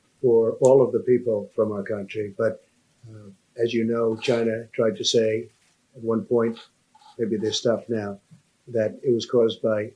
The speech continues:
American soldiers. That can't happen. It's not gonna happen. Not as long as I'm president.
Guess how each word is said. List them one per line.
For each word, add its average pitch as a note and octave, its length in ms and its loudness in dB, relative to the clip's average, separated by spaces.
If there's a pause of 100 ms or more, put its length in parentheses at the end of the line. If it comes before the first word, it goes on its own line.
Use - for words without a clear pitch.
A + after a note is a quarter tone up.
American A#2 560 0
soldiers. G#2+ 800 -2 (640)
That A2 120 -8
can't A2 220 0
happen. G2+ 460 -8 (280)
It's - 140 -14
not G#2+ 160 -4
gonna G#2 160 -4
happen. G2 460 -8 (360)
Not G#2+ 180 -6
as G#2+ 140 -4
long A2 200 -4
as G2+ 100 -6
I'm G2+ 140 -6
president. G2+ 560 -4